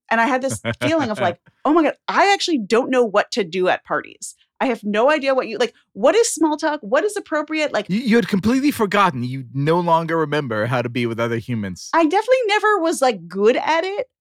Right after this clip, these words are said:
Speaker 1: but I'm, I just got really nervous. And I went to say hi to the host, who's a great writer, James McCauley at the Washington Post. And he said, "You're here. Great. My best friend's parents are in town and they love your podcast." And I said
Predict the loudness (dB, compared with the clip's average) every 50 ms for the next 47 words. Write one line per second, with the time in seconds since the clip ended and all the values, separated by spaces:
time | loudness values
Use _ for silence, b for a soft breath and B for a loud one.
0 | _ -2 0 2 2 2 2 0 -4 -4 -2 -2 -2 -2 -4 -6 -2 0 0 0
1 | 0 -2 -4 -2 -2 0 -2 -2 -2 0 0 0 0 -2 -4 -4 -8 b b b
2 | b b b b b _ 0 0 0 2 0 0 0 2 2 2 2 0 -2 -6
3 | -4 -4 -2 -2 -2 -4 -6 -8 -10 -4 -2 -2 0 0 -2 -2 -2 -2 -2 -4
4 | -4 -4 -6 -10 -12 -14 -16 _ _ -8 -8 -8 -10 -12 _ _ -6 -4 -2 0
5 | 0 0 0 0 -2 -4 -4 -4 -6 -6 -6 -8 -14 -10 -6 -6 -4 -4 -4 -4
6 | -6 -6 -6 -6 -8 -10 -8 -6 -6 -6 -6 -6 -10 -12 _ -6 -4 -4 -4 -4
7 | -6 -10 -12 _ -6 -2 0 0 0 0 -4 _ _ _ _ _ _ -8 -6 -4
8 | -4 -2 0 0 0 0 -2 -2 -2 -2 -2 -2 -4 -8 _ _ _ -10 -6 -4
9 | -2 -2 -2 0 0 0 0 -2 -4 -2 -2 0 2 0 0 -2 -6 -12 -8 -6
10 | -4 -2 -2 -2 -2 -2 -2 0 0 0 -2 -4 -4 -4 -2 -2 -2 -4 -6 -8
11 | _ -6 -4 -2 -2 -2 -2 -2 0 2 4 4 6 4 4 2 -4 -6 -4 -4
12 | -4 -2 -2 -2 -4 -4 -4 -6 -4 -4 -4 -6 -10 -16 -18 _ _ -4 -2 0
13 | 2 0 0 2 2 2 2 2 0 -2